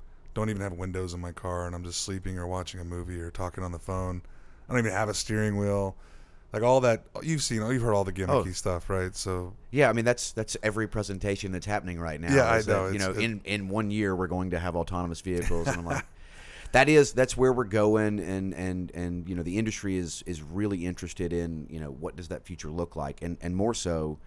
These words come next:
Speaker 2: what does that do to a parking professional? Because
Speaker 1: You know,
Speaker 2: uh,
Speaker 1: I, I like to think of it in a different way, too. I, I, I try to,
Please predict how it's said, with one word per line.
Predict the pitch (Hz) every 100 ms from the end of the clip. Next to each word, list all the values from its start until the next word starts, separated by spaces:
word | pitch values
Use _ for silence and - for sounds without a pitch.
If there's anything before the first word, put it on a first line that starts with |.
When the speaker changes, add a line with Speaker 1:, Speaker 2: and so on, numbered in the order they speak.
| -
Speaker 2:
what | 80 87
does | 82 -
that | 78 78
do | 87 87 85 82
to | - 78
a |
parking | - 117 82
professional? | 71 - 69 - 65
Because | 78 - 76 71 - - - -
Speaker 1:
You | 151
know, |
Speaker 2:
uh, | 156 - -
Speaker 1:
I, |
I |
like | 151 170
to | 127
think | 123
of | 110
it | 101
in |
a | 95
different | 104 - 98 -
way, | 104 98 110
too. | - 127
I, | 113 113 113
I, | 110 117
I |
try | 107 127 117
to, | 101